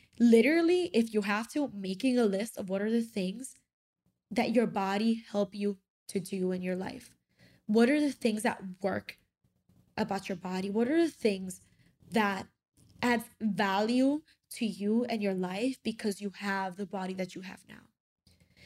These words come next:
It's about learning to love your body with every single one of its imperfections.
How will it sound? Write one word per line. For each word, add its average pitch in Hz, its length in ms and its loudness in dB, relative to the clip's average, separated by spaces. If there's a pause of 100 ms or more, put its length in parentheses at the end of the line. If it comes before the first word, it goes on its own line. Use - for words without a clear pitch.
(180)
It's 233 140 -6
about 302 320 -2
learning 196 520 -4
to 208 100 -12
love 196 240 -2
your 196 100 -2
body 180 360 -8
with 190 180 -14 (400)
every 240 320 0
single 208 380 -4
one 180 200 -6
of 185 140 -6
its 185 160 -8
imperfections. - 920 -16